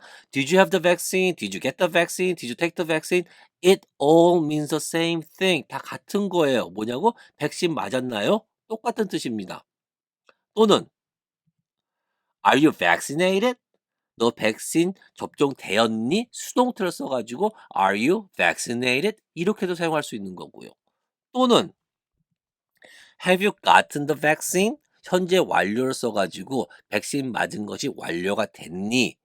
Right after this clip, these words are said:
난 그게 궁금하니까. 그래서 뭐예요? Have you gotten the vaccine? Have you had the vaccine? Have you taken the vaccine? Have, get, take, 그거에 피피를 써가지고 어떤 걸 써도 됩니다.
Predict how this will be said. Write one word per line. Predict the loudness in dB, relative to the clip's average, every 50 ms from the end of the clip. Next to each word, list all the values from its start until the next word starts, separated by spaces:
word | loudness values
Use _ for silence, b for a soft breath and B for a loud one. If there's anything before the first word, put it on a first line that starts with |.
| _ _ _ _ _ _ _
난 | -6 -6 -6
그게 | -6 -6 -6 -6 -6
궁금하니까. | -8 -8 -10 -6 -4 -4 -2 -4 -4 -6 -12 _ 0 2 2 2 2 -2 _ _ _ _
그래서 | -8 -6 -4 -4
뭐예요? | -6 -6 -6 -6 0 0 0 0 B B B B B 0
Have | 2 2 2 2 2
you | 2 2 2 _ _ _ _ 0
gotten | 2 2 2 2 0 -6 -4 -2
the | -2 0 2
vaccine? | 2 0 0 0 -4 -4 -2 -2 -2 -2 B B B B B B 2
Have | 6 8 8 8 6 4
you | 2 2 2 _ _ -12
had | -4 2 6 8 8 8 8 6 2
the | 0 0 2
vaccine? | 2 0 0 0 -4 -4 -2 -2 -2 -4 B B B B 4
Have | 4 4 6 6 4
you | 2 2 0 _ _ _ _ 2
taken | 4 4 4 4 2 0 2
the | 0 0
vaccine? | 2 0 0 0 -2 -6 -6 -6 -6 -6 b b b b 0
Have, | 4 8 8 8 6 4 2 0 0 0 _ 2
get, | 6 6 6 6 6 _ _ _ _ _ _ -2
take, | 2 2 2 0 _ _ -20 -20 b b b b b _
그거에 | -8 -8 -4 -2 0 2 2 2 0 _ _ _
피피를 | -6 -6 -4 0 0 2
써가지고 | 2 4 4 4 2 2 0 -4 -6 -4 -2
어떤 | 0 -2 -2 _ 0 0 2
걸 | 2 2 0
써도 | 0 -4 -4 -4 -4 -6 -6 _ _ _ _ _
됩니다. | -6 -6 -4 -4 -4 -6 -6 -8 -10 -14 -16